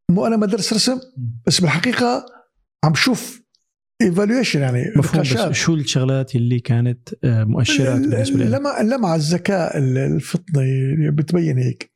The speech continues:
Speaker 2: مم.
Speaker 1: فمثلًا، آه، عمر بربا وبسام قدرجي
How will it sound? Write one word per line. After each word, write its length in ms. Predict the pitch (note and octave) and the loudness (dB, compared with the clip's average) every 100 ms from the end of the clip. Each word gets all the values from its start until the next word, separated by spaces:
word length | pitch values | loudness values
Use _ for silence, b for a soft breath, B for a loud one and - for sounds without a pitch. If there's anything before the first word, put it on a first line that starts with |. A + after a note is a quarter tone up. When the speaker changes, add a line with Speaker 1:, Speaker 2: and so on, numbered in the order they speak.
| - | -2
Speaker 2:
مم. 240 | A2+ G#2+ - - | 0 0 -6 -2
Speaker 1:
فمثلًا، 1500 | A2+ C3 C3 C3+ _ - - _ - F#3+ B2+ D3 C3+ C#3 - | 0 0 -2 -6 _ -20 -20 _ -2 0 2 2 0 -2 -2
آه، 540 | C3 C#3+ C3 - - - | -2 -2 -2 -4 -8 -2
عمر 320 | C3+ D#3+ D3 | 0 2 0
بربا 320 | D#3 F3+ D#3 | -2 0 0
وبسام 500 | C#3 C3+ C3 D#3+ D#3 | -2 -2 0 0 -2
قدرجي 600 | D3 D3 E3+ F3+ F#3+ | -2 -2 0 0 -2